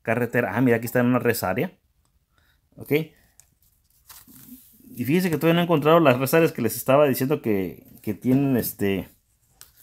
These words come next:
que tienen ese puntito blanco para enseñarles cómo se miran las resares. A lo, ya, a lo mejor esa ya la, ya, pues es que ya ni resares existen. Últimamente las están cerrando todas. Bueno, entonces aquí en este libro, eh,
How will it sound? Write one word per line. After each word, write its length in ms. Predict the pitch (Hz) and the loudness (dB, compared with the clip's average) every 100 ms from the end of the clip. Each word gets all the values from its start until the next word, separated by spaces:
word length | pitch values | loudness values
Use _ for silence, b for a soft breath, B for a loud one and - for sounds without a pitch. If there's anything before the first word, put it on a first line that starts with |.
| b b b b b b _ | b b b b b b _
que 120 | 113 | -6
tienen 300 | 113 120 127 | 0 2 4
ese 180 | 131 143 | 4 2
puntito 480 | 127 117 127 127 131 | 2 0 0 -2 0
blanco 460 | 113 117 127 120 | 2 2 0 -4
para 460 | 113 110 101 95 98 | -2 0 2 0 -2
enseñarles 600 | 104 104 110 107 123 131 | -4 -6 -2 0 0 -2
cómo 320 | - 123 123 | -2 0 0
se 140 | 117 107 | 0 -2
miran 320 | 110 123 113 | 0 0 0
las 140 | 104 | 0
resares. 500 | 110 107 110 117 113 - - - - - | -2 -2 -2 -2 -6 -16 -20 -20 -20 -14
A 100 | 95 | -12
lo, 180 | 92 - - - - - _ 117 - | -14 -18 -20 -20 -20 -20 _ -20 -8
ya, 200 | 110 - _ | -6 -6 _
a 60 | - | -10
lo 40 | |
mejor 220 | 107 127 151 | -4 -2 -2
esa 100 | 147 | 0
ya 160 | 131 | 0
la, 180 | 139 131 | -2 -2
ya, 180 | 117 135 | -2 -4
pues 220 | 117 123 | -2 -4
es 40 | 123 | 0
que 120 | 190 | 4
ya 120 | 180 | 6
ni 120 | 175 | 6
resares 420 | 147 170 180 180 156 | 4 2 4 4 2
existen. 480 | 131 196 - 170 165 - - - _ | -2 -4 -4 -4 -6 -16 -20 -20 _
Últimamente 440 | 135 127 147 151 147 | -10 -6 -4 -4 -4
las 60 | |
están 160 | 139 135 | -2 -2
cerrando 360 | 127 131 135 120 | 0 0 -2 -4
todas. 480 | 131 120 - - _ _ b b b b - | -4 -4 -8 -14 _ _ b b b b 0
Bueno, 260 | 117 117 - _ | 2 2 -2 _
entonces 280 | - 135 170 | -6 0 2
aquí 160 | 170 202 | 2 0
en 80 | 185 | 0
este 180 | 180 | -2
libro, 320 | 190 165 160 180 - _ _ _ _ - | -2 0 -2 -4 -14 _ _ _ _ -2
eh, 460 | 117 120 113 - | 0 0 -2 -10